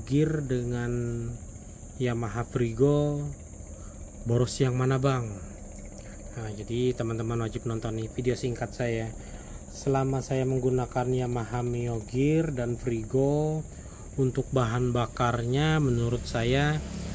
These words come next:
sebelas dua belas saja ya untuk bahan bakarnya. Kalau dibilang irit ya tidak juga, kalau dibilang boros tidak juga, tergantung kita memainkan gas atau tarikan gasnya ya. Kalau kita boncengan bersama keluarga, dia sedikit lebih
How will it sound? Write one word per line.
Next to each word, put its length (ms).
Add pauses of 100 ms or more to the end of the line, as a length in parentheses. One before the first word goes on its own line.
(160)
sebelas 420
dua 220
belas 260
saja 160
ya 220
untuk 340
bahan 240
bakarnya. 640 (640)
Kalau 240
dibilang 460
irit 320
ya 100
tidak 320
juga, 480
kalau 160
dibilang 320
boros 320
tidak 220
juga, 340
tergantung 600 (420)
kita 240
memainkan 720 (140)
gas 320
atau 240
tarikan 560
gasnya 340
ya. 180 (720)
Kalau 300
kita 260
boncengan 540
bersama 400
keluarga, 680
dia 320
sedikit 400
lebih 240